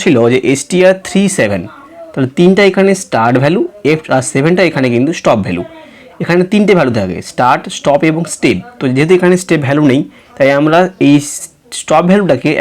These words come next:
এক স্টেপ আগে নেব, অর্থাৎ ছয় পর্যন্ত নেব। তাহলে এখানে তিন কোথায় হচ্ছে দেখো, আর সাত কোথায় হচ্ছে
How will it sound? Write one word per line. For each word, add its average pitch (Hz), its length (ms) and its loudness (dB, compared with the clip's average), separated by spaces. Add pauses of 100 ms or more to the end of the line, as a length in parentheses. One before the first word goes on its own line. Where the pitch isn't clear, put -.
এক 127 140 -6
স্টেপ 190 200 -2 (300)
আগে 127 220 2
নেব, 92 180 -4
অর্থাৎ - 260 -6
ছয় 156 220 -2
পর্যন্ত 110 240 0 (100)
নেব। 78 120 -8 (560)
তাহলে 139 220 0
এখানে 170 180 0 (140)
তিন 180 180 4
কোথায় 175 220 2
হচ্ছে 170 220 -4
দেখো, 160 200 -2
আর 160 100 0
সাত 147 140 2
কোথায় 123 160 2
হচ্ছে 104 140 -4